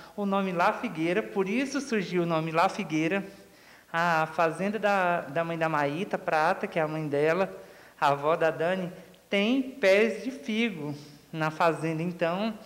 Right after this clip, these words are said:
a gente conversando e num, num bate-papo de conversa informal mesmo, num cafezinho, surgiu o nome La Figueira, por isso o nome da loja.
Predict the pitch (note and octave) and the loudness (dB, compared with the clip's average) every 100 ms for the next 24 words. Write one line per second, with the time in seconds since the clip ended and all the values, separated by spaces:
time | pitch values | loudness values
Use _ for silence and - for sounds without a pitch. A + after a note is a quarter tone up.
0 | - - - F3 F3 G#3 G3+ - G#3+ F#3+ | -20 -20 -8 -4 0 0 0 0 2 4
1 | G3 G3 G3+ A3+ A#3+ A3+ A#3 A#3+ B3 A#3+ | 2 2 0 2 2 0 0 -2 0 0
2 | C4+ A#3+ E3+ A#3 - - F3+ G#3 G#3+ G#3+ | 0 0 2 2 2 2 4 4 2 0
3 | G#3+ F#3+ F3+ F3 G#3 G#3 G#3 E3 F3 A3 | 2 6 6 6 2 2 2 4 6 6
4 | G#3+ E3+ F#3 G#3 G#3 G3+ G3 G#3 F#3 E3 | 6 6 4 4 2 2 2 2 2 2
5 | F3+ A3 G#3+ - - - - - B3 G#3+ | 2 2 -2 -10 -20 -20 -14 0 2 2
6 | A#3 B3+ A#3 G#3 B3+ A#3+ D4 D4 A#3+ A3+ | 4 4 4 2 2 4 4 2 -2 2
7 | A3+ G#3 D#3+ C#3+ - - - - G3+ F3+ | 4 4 0 -4 -12 -20 -10 0 0 0
8 | F#3 G3 G3+ G3+ G3+ A3 A#3+ F#3 E3 D3 | -4 -2 0 2 4 4 6 6 4 0